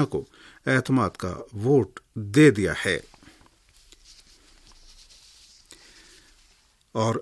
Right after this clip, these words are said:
برازیلین فٹ بال لیجنڈ پیلے کے انتقال پر برازیل کی حکومت نے ملک میں تین روزہ عام سوگ کا اعلان کیا ہے۔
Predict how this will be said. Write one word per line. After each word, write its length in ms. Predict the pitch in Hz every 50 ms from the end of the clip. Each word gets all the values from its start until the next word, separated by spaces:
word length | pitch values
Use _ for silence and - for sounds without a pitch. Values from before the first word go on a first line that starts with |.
| - -
برازیلین 800 | 135 127 117 127 131 131 127 123 139 151 147 151 151 156 156 151
فٹ 260 | - - 131 - -
بال 300 | 107 117 127 135 135 143 - -
لیجنڈ 500 | - 117 120 113 107 143 147 147 151 151 - _ _ _ _ _ _ _ -
پیلے 320 | 127 123 127 131 151 151
کے 200 | - 131 131 -
انتقال 520 | 143 120 107 - - - - 110 135 143
پر 180 | 127 - - - - -
برازیل 440 | 117 110 113 117 117 113 123 147 143
کی 160 | 139 - 123
حکومت 460 | 101 92 101 - - 110 139 143 - 135
نے 60 | 143
ملک 360 | 151 127 110 127 147 139 -
میں 160 | 113 117 120 - - - - - _ _ _ _
تین 300 | - 139 147 160 165 139 107 110
روزہ 340 | 120 127 135 147 139 143 170 -
عام 260 | - 110 127 143 156 151 - -
سوگ 140 | 113 98 85 - _
کا 180 | - - 113 151 - _ _ _ _ _ -
اعلان 320 | 135 147 139 110 87 87
کیا 240 | 82 - 107 95 82 -
ہے۔ 80 | -